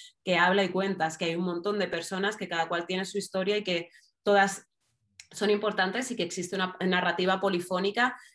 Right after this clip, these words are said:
eh, que enriquece muchísimo, ¿no? As-, Astrid Jones decía, "Yo creo que es fundamental reconocer, eh, la posibilidad de sentirse del limbo", ¿no? Eh, pues eso, del camino que separa nuestros dos mundos,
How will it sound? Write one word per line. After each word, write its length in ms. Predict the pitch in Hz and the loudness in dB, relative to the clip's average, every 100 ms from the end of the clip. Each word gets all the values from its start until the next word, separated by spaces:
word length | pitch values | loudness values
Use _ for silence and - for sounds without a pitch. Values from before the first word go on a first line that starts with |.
| _ | _
eh, 380 | 202 185 170 170 | -2 0 0 0
que 80 | 185 | 0
enriquece 560 | 175 160 180 196 185 | -2 -4 -4 -4 -4
muchísimo, 580 | 170 170 185 170 151 151 | -6 -4 -6 -4 -4 -2
¿no? 360 | 170 233 - - | -2 -2 -4 -4
As-, 260 | - 185 - 202 | 0 0 -2 -6
Astrid 260 | 202 208 | -4 -4
Jones 280 | 196 208 220 | 0 0 0
decía, 420 | 214 202 180 175 - - _ | -2 -2 -2 -2 -6 -18 _
"Yo 160 | 202 202 | -2 0
creo 180 | 220 | 0
que 80 | 220 | 0
es 100 | 214 | -4
fundamental 840 | 214 208 190 180 180 196 226 233 - | -4 -2 -2 -2 2 2 2 -2 -8
reconocer, 800 | 185 185 180 170 165 202 214 240 - _ - _ - | -4 -2 0 0 -2 0 0 -2 -12 _ -20 _ -2
eh, 120 | 196 | 0
la 160 | 180 175 | 2 0
posibilidad 680 | 180 180 165 165 175 - | -4 -4 -2 0 0 -2
de 100 | 190 | -4
sentirse 500 | 185 170 165 180 - | -6 -6 -4 -4 -4
del 240 | 202 165 156 | -2 -2 0
limbo", 400 | 208 156 143 - _ _ _ - | 0 -2 -6 -12 _ _ _ -4
¿no? 320 | 208 269 - - - _ - | -2 -2 -6 -16 -18 _ -8
Eh, 500 | 185 170 143 - - | -4 -2 -4 -6 -12
pues 240 | - 160 151 | -12 -8 -4
eso, 360 | 175 190 - - | -6 -8 -16 -2
del 180 | 180 175 | 0 2
camino 360 | 165 185 214 | 2 4 2
que 80 | 208 | 2
separa 360 | 190 180 185 202 | -2 -2 0 0
nuestros 380 | 185 180 165 | -2 -4 -6
dos 180 | 170 165 | -6 -4
mundos, 520 | 160 165 147 - - | -4 -4 -6 -8 -16